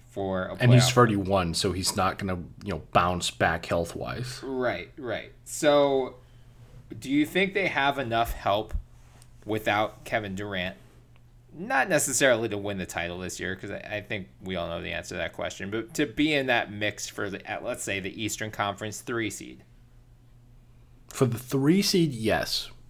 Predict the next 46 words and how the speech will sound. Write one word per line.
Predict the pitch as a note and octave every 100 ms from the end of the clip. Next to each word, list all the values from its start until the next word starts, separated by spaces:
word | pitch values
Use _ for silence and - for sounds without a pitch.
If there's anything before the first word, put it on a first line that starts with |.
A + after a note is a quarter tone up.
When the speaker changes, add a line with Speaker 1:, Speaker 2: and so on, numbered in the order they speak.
| - - - - -
Speaker 2:
Top | - B2+ B2+
two, | - D3 D3
no | A2+
way. | F#2+ D2+ - - - - -
Speaker 1:
Mm-hmm. | G#2+ G#2 F2+ - - - - - - -
Speaker 2:
I | B2
mean, | A#2+
the | A2+
potential | - - C#3 C3+ G#2
is | F#2
there. | F#2+ - - - - -
I, | D3+
I | - D#3
think | D#3 G#3+ C3
what | B2+
you | C#3+
said | E3 - C#3 A2+ A2
before | A2 - A#2 G#2
with | F#2+ G2+
LeVert | G#2+ F#2+ G2 G2
and, | G2 F#2+
and | - F2+
the, | F2+ F2
uh, |
Kyrie | - - F#2 F2+
Irving | G#2 A2+ G2+ E2 -
pairing | G#2 F2+ F2 E2+ E2+
was | F#2+ -
interesting, | C#3 C#3+ - F#2
but | F#2 F#2
I'm | F#2
actually | C3+ - D3+
gonna | G#2
have | E2+ A#2
to | A2+
disagree | G2 - - G#2+
just | F#2+ G#2
a | E2+
little | G#2 A#2+
bit, | F#2+ F#2
because | - G#2
if | G#2 -
you | F#2+
think | - E3+
of | A3+ -
the, | G#2+